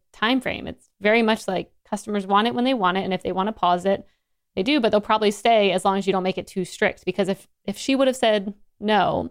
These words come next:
or if they would have been like, "You get it every two weeks, whether you want it or not," I would have probably gone in and canceled and then forgot and then maybe come, came back in a year or so.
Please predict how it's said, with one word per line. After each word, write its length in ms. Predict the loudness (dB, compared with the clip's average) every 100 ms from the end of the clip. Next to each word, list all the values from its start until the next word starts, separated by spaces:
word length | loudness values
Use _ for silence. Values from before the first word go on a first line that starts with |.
| _
or 80 | -2
if 80 | 2
they 80 | 2
would 80 |
have 40 | 2
been 80 | 0
like, 200 | -2 -4
"You 80 |
get 160 | -2 2
it 80 | 2
every 180 | 2 0
two 180 | 0
weeks, 360 | 2 0 -2 -6
whether 100 | -2
you 100 | 0
want 200 | 0 -2
it 20 |
or 40 | 0
not," 260 | 0 0 -6 _ _ _
I 80 | 2
would 180 | 4 4
have 80 | 4
probably 240 | 2 2
gone 220 | 2 2
in 100 | 0
and 80 | -4
canceled 460 | -8 -12 -8 -10 -8
and 140 | -4
then 340 | -2 -2 -6 -10 _ _ _ _ -4
forgot 480 | 0 2 0 -2 -8
and 140 | -12 -8
then 440 | -8 -8 -10 -12 -12 -6
maybe 220 | 0 0
come, 320 | 0 -2 -4 -4
came 100 | 0
back 180 | 0 2
in 60 | 2
a 60 |
year 180 | 4 4
or 60 | 2
so. 380 | -4 -8 -10